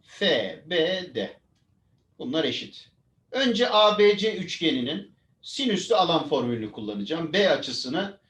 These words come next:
kılavuz olarak alacağım. Şuradaki parçamız on altı. Şurası yedi. Ona göre. Bir bölü iki. On altı çarpı yedi çarpı sinüs B eşittir.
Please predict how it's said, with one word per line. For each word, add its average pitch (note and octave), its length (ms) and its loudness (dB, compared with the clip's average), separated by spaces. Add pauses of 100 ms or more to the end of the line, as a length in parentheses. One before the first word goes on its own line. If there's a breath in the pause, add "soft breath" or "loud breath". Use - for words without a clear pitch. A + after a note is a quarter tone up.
(180 soft breath)
kılavuz D#3 420 0
olarak C3 320 -2
alacağım. A2 380 -8 (720)
Şuradaki G#3+ 640 -4
parçamız F3 600 0
on D#3 220 -2
altı. F#3+ 560 0 (920)
Şurası C3 440 -8
yedi. C#3+ 520 -2
Ona C3 220 -6
göre. A2 420 -6 (640 soft breath)
Bir F#3 300 -2
bölü F3+ 180 2
iki. F#3 520 -2 (640)
On F3 200 0
altı E3 400 2
çarpı C#3+ 340 0
yedi D3+ 340 -4
çarpı D3+ 420 0
sinüs F3 640 -4
B A2 300 -2 (920)
eşittir. D#3 720 -4